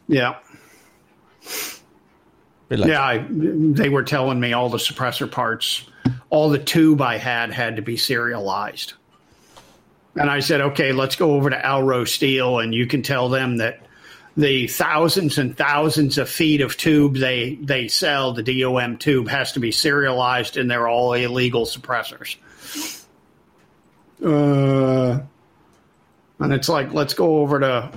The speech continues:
Speaker 1: uh, you know, any one of the big suppressor manufacturers around here and see if they don't have thousands of suppressor baffles sitting there waiting to be built.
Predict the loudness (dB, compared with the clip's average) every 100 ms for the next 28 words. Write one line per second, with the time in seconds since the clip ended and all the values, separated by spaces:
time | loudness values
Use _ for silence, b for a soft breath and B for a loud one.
0 | -12 -6 -4 -2 -4 -8 -16 _ _ _
1 | _ _ _ _ _ _ _ _ _ _
2 | _ _ -16 B B B 0 2 2 -2
3 | -6 -10 B -2 2 2 2 2 0 0
4 | 0 -2 -8 -8 -6 -2 -2 -2 -2 -2
5 | 0 -2 -2 -2 -2 -2 -2 0 0 0
6 | 0 0 2 0 -2 -4 -2 2 0 0
7 | -2 0 -2 -2 -4 -2 -2 0 0 0
8 | 0 -2 -4 -8 -4 -4 -4 -4 -2 -4
9 | -6 -6 -2 -2 0 -2 0 0 -2 -2
10 | -4 -2 -2 -2 -2 -6